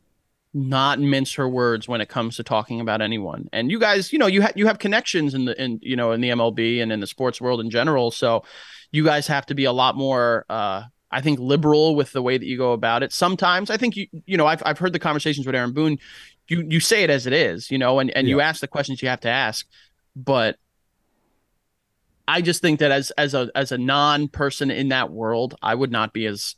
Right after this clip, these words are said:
Speaker 1: uh, gracious and <laughs> professional.
Speaker 2: Yeah.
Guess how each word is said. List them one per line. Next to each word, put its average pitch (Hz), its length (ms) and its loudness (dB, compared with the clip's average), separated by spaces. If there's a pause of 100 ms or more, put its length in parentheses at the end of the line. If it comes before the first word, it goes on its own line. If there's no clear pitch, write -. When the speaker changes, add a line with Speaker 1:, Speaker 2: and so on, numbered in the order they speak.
(120)
Speaker 1:
uh, 95 240 -14 (100)
gracious 131 520 -2
and 120 120 -6
<laughs> 131 60 -6
professional. 123 500 -2 (280)
Speaker 2:
Yeah. 98 240 -2